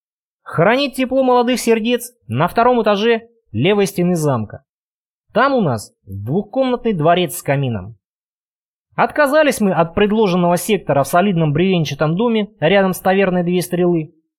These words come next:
Решили, что не по рангу будет, да и неудобно как-то. В анклаве полно многодетных.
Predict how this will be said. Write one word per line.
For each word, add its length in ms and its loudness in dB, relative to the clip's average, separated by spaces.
Решили, 420 0
что 160 -2
не 140 2
по 120 2
рангу 300 2
будет, 400 -6
да 180 -6
и 120 0
неудобно 500 0
как-то. 380 -4
В 120 -10
анклаве 480 2
полно 360 2
многодетных. 760 -2